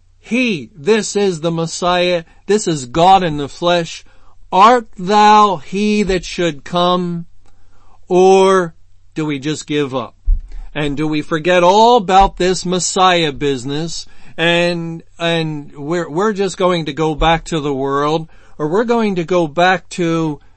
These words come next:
the, uh, religion of Israel with the Pharisees and scribes, and we're going to just be a part of that religion again,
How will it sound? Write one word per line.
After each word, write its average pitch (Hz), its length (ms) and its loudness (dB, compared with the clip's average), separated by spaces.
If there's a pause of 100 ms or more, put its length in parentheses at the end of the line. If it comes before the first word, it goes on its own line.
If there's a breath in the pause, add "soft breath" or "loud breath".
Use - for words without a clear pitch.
(100)
the, 147 640 -4
uh, 143 300 -4
religion 160 640 -2
of 160 160 -2
Israel 147 720 0
with 151 180 -6
the 151 100 -8
Pharisees 156 760 -4
and 156 160 -8
scribes, 151 720 -4 (360 soft breath)
and 165 200 0
we're 220 160 0
going 208 380 0
to 165 120 -4
just 175 300 -4
be 170 120 -6
a 156 60 -4
part 202 460 2
of 160 140 0
that 151 240 -2
religion 151 580 -4
again, 135 460 -8